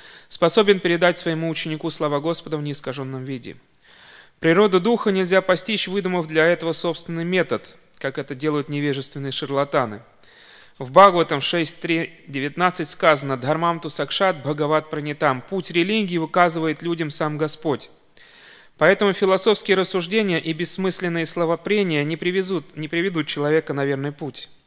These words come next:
Нельзя достичь духовного совершенства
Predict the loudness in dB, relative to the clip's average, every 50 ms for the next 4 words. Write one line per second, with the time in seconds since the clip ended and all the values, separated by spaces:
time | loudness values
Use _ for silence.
0 | _ _ -20 -20 -20 -20 -20 -20 -20 _ _ -6 -4 -2 0 6 6 6 8 8
1 | 6 4 2 -2 -4 -4 -4 -4 -2 0 2 2 2 2 0 -2 -2 -2 -2 -2
2 | -2 -2 -2 -2 -2 -2 0 -2 -2 0 0 0 0 0